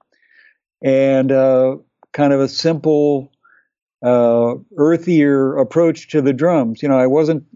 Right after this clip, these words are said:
although I had played a lot of jazz already at that point, and I had played rock and I'd played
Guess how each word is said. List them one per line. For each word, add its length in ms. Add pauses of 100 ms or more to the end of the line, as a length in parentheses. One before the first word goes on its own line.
although 320
I 60
had 120
played 240
a 60
lot 200
of 80
jazz 460
already 320
at 100
that 220
point, 260
and 160
I 40
had 180
played 260
rock 420
and 100
I'd 180
played 440